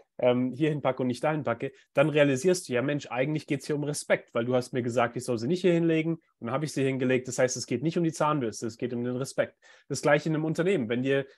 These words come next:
ein Designer sagt, "Ja, aber das kann ich nicht machen, dein, deine Vorstellung hier, von welchem Design wir brauchen, geht nicht." Wenn man dann jetzt einfach nicht nur das als gegeben nimmt, als Symptom und "Okay, das geht halt nicht", sondern fragt,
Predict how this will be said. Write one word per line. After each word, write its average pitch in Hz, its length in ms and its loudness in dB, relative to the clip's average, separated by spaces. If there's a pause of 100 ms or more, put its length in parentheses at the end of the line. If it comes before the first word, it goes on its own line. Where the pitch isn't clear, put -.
(140)
ein 135 100 -4
Designer 147 460 4
sagt, 135 260 2
"Ja, 139 80 4
aber 135 60 0
das 139 140 -6
kann 151 180 -2
ich 143 120 -6
nicht 147 140 -6
machen, 143 320 0
dein, 123 300 2 (200)
deine 139 260 4
Vorstellung 151 540 2
hier, 143 180 -2
von 131 180 -6
welchem 143 320 2
Design 135 360 0
wir 131 120 2
brauchen, 143 440 2 (260)
geht 190 240 6
nicht." 135 300 -6 (320)
Wenn 151 120 2
man 143 120 4
dann 147 120 6
jetzt 147 140 0
einfach 147 220 2
nicht 156 180 -2
nur 147 120 0
das 139 120 -4
als 131 200 -2
gegeben 151 440 2
nimmt, 156 240 -2
als 127 220 -2
Symptom 156 340 2
und 135 100 0
"Okay, 143 220 2
das 123 140 -6
geht 156 200 -2
halt 117 180 2
nicht", 143 160 -6
sondern 131 280 -2
fragt, 135 240 0